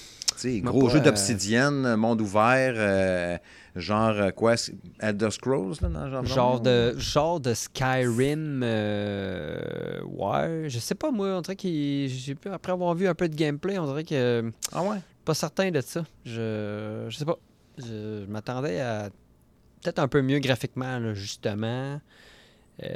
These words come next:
Speaker 2: ça a pas l'air un peu enfantin aussi, je trouve, là, les petits bonhommes, là, je sais pas. Je sais pas, ça me parle, ça me parle moins que d'autres jeux, mettons, là.
Speaker 1: OK, ok. Eh ben, ça fait bien qu'il soit sur Game Pass dans ce, dans ce cas-là. C'est des jeux de même, t'es comme
Speaker 2: Ouais.
Speaker 1: pas sûr.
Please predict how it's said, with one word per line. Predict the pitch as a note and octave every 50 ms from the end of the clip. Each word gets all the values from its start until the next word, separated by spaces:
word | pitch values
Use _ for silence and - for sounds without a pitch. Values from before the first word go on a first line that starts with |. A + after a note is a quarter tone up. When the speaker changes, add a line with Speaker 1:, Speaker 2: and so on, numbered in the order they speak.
| G1+ G1+ G1+ - -
Speaker 2:
ça | - - - A#2
a | A2
pas | - C#3 C#3
l'air | D3+ F3 D#3+ C#3+
un | C3+ B2+
peu | A#2 - D#3+ D#3+
enfantin | D3 C3 B2+ - D3 C3+ B2+ B2 A#2 - C#3+ D3 D3+ D3
aussi, | C#3 - - - - D#3
je | - -
trouve, | - E3 D#3+ D#3+ D#3 D#3
là, | D3+ D3+ D3 D3
les | C#3+ C3
petits | B2+ - - - -
bonhommes, | B2+ B2+ B2+ C3 C3+ C3+ C#3 C3+ C3
là, | C3 C3 C3 B2+
je | B2 A#2
sais | - - B2
pas. | - B2 B2 B2+ B2+ B2+ B2+ B2+ B2 B2 A#2+ - - - - - - - - - - _ _
Je | - -
sais | -
pas, | - - -
ça | - C3+ C3
me | B2+
parle, | - - E3+ E3+ E3 D3+ C#3 B2
ça | - C3+
me | C3 C3
parle | - E3+ E3 D#3
moins | C#3+ C#3 D3 C#3+
que | C3
d'autres | B2+ A#2+ A#2 A2 G#2
jeux, | A2+ A2 G#2+
mettons, | G2+ G2 - C2 C2+ B1+
là. | - - - - - - _ _ _ - - -
Speaker 1:
OK, | D3 D3+ - F3+ - - -
ok. | A#2 B2 C#3 - - _ _ _ _ _ -
Eh | A2+ G#2+
ben, | A2+ B2 A2+ F2+ G#2+
ça | - - B2
fait | C3 C3 B2
bien | C#3+ D3+
qu'il | -
soit | - C3+ A#2+
sur | - B2 A2
Game | G#2+ G#2+ F#2+ E2+
Pass | D#2 F2 F#2+ G2+ -
dans | F2 E2+
ce, | - - F2 E2+ - -
dans | E2+ F2 E2
ce | -
cas-là. | - E2+ - - - - -
C'est | - B2
des | B2 B2+ A#2+
jeux | A2+ B2+
de | A2+ A#2
même, | C3 C3+ C3+ -
t'es | - G#2+ G2
comme | A2 G#2+ A2
Speaker 2:
Ouais. | G2+ G2+
Speaker 1:
pas | G#2 F#2
sûr. | - - A2 A2+ A2+ A#2 A#2